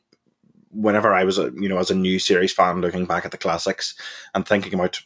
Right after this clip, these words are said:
you know, trying to get into, to, you know, trying to get into the classics, the Three Doctors was the first I sought out, purely because you're getting three Doctors for the price of one. Um, it feels really, you know, like a real proper celebration.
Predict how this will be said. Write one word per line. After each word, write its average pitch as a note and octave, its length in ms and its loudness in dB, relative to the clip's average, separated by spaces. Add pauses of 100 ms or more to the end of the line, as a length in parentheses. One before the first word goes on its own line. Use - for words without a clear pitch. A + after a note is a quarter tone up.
you G#2 80 -2
know, F#2 100 0
trying F#2 280 0
to G2 60 0
get F#2 120 2
into, F2+ 460 0
to, E2+ 560 0
you F#2 120 -8
know, F2 120 -8
trying F2 180 -2
to F2 60 -4
get E2+ 120 -2
into F2 200 -4
the - 80 -6
classics, - 480 0
the G2+ 120 -2
Three A2+ 220 4
Doctors F#2 380 0
was F2 100 -6
the - 80 -20
first F2 240 -6
I E2 60 -4
sought E2 260 -2
out, E2 240 -4 (600)
purely A2 300 6
because F#2 460 2
you're G2 80 0
getting F2+ 400 0 (180)
three G#2+ 240 4
Doctors F#2+ 380 0
for - 100 -8
the F#2 60 -4
price F2 260 0
of F2 120 -6
one. F2+ 240 0 (720)
Um, G2 640 2 (120)
it G#2+ 160 2
feels A2 520 4 (200)
really, G#2 720 6 (380)
you G#2 140 0
know, F#2+ 80 4
like F#2+ 180 0
a G2+ 40 0
real G#2 260 6
proper F#2+ 260 4
celebration. F2 720 0